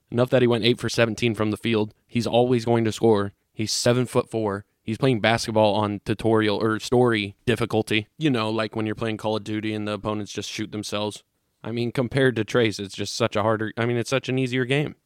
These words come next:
That Hoosier defense, that Hoosier defense won the turnover battle in Mackey. The Hoosiers won the turnover battle in Mackey. Against the most mechanical Purdue team I have ever seen, they won the turnover battle. Ten to eight, but they still won it.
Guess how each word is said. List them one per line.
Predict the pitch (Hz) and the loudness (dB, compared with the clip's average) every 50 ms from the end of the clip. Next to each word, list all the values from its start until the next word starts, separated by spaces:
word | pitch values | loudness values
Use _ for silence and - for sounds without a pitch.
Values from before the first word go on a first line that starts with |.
| _ _ | _ _
That | - 120 117 | -6 -4 0
Hoosier | 117 131 143 139 147 139 | 4 4 4 4 4 2
defense, | 120 127 127 117 117 113 - | 2 0 -2 -2 -4 -4 -4
that | - 113 120 117 | -2 -2 -2 -2
Hoosier | 123 147 139 135 135 | -2 -4 -4 -4 -4
defense | 131 143 143 151 139 123 120 | -4 -4 -4 -4 -4 -4 -4
won | 113 120 123 131 127 | -2 -2 -2 0 -2
the | 120 | -2
turnover | 110 - 127 127 131 120 107 104 104 | -2 -2 -2 0 0 0 -2 -2 -2
battle | 95 98 98 98 98 98 - _ _ _ _ _ | -2 -2 -4 -4 -4 -8 -10 _ _ _ _ _
in | - 143 143 131 127 120 | 4 6 6 6 6 4
Mackey. | 117 113 113 113 - - 87 87 - _ _ _ _ _ _ _ _ _ _ _ | 2 2 0 0 -4 -10 -16 -16 -18 _ _ _ _ _ _ _ _ _ _ _
The | - 165 | 2 4
Hoosiers | 143 196 226 220 240 233 - | 6 6 6 6 4 2 4
won | 127 131 139 143 | 6 6 8 8
the | 139 127 | 6 6
turnover | - - 131 127 123 117 110 113 | 4 4 4 4 4 2 2 2
battle | 107 110 107 107 104 104 | 2 2 2 2 2 -2
in | 101 104 | -2 -4
Mackey. | 101 98 98 98 - 101 90 - - - - - | -4 -4 -6 -6 -8 -12 -16 -18 -20 -20 -10 -6
Against | 117 123 160 151 151 - | 0 2 2 2 2 2
the | 151 | 4
most | 147 156 160 - | 6 6 6 6
mechanical | 135 120 - - - 156 165 175 - - 175 | 4 0 2 0 2 2 2 4 4 4 4
Purdue | 135 - - 151 127 123 120 | 4 6 6 6 6 6 4
team | 107 - - 104 101 101 98 - - - - - | 2 0 -2 -4 -4 -4 -6 -10 -16 -18 -8 -4
I | - 113 | 0 2
have | 113 110 101 - | 2 2 0 0
ever | - 117 123 123 139 143 | 2 2 2 4 2 0
seen, | 127 - - 123 107 95 90 87 - _ _ _ | -2 -2 -4 -4 -4 -4 -6 -10 -16 _ _ _
they | 107 107 | 0 2
won | 104 110 113 113 | 2 4 2 2
the | 110 110 | 2 2
turnover | - 107 101 98 95 92 - 92 | 0 -2 -2 -4 -4 -6 -6 -8
battle. | 87 92 92 92 98 101 - _ _ _ _ _ | -8 -8 -8 -10 -12 -14 -16 _ _ _ _ _
Ten | - 120 110 104 | 0 0 0 0
to | 101 | 0
eight, | 104 107 110 135 - | 0 0 0 0 -2
but | - 120 113 | -2 -2 -2
they | 104 123 | -2 -2
still | 127 - 139 143 | -2 -2 0 0
won | 143 135 - 110 | -2 -2 -4 -6
it. | 117 143 147 | -6 -8 -8